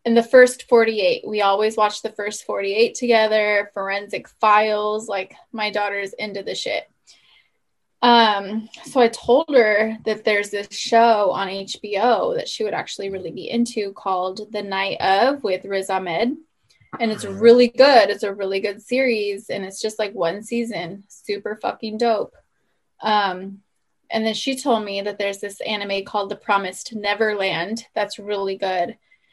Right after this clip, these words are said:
Speaker 1: So we traded. I said, "We watch an episode of The Night Of, then
Speaker 2: Mm.
Speaker 1: we'll watch some of The Promised Neverland." So that's what we did, and it's actually pretty good. And, um, we ended up watching, like, four episodes of The Promised Neverland,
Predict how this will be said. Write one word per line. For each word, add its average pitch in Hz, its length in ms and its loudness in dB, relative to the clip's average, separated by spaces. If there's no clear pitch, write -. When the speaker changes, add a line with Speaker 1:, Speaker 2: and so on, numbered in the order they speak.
Speaker 1:
So 226 220 8
we 226 120 2
traded. 226 580 6
I - 120 -8
said, 196 340 -4
"We 214 120 -4
watch 190 260 2
an 208 80 -10
episode 208 540 -2
of 202 240 -4
The 208 80 -10
Night 196 260 -8
Of, 277 440 4
then 160 240 -4
Speaker 2:
Mm. - 40 -8
Speaker 1:
we'll 208 120 -4
watch 196 300 -2
some 202 180 -6
of 196 120 -10
The 240 80 -10
Promised 190 440 -8
Neverland." 185 640 -6
So - 280 4
that's 240 240 2
what 294 100 2
we 330 140 0
did, 226 400 4
and 208 540 0
it's 214 140 -4
actually 294 560 0
pretty 254 380 4
good. 262 420 6
And, 233 800 2
um, 214 540 4
we 226 160 2
ended 226 220 2
up 233 100 2
watching, 220 320 -2
like, 202 240 -12
four 214 160 0
episodes 208 520 -2
of 196 120 -10
The - 80 -14
Promised 190 420 -4
Neverland, 190 680 -6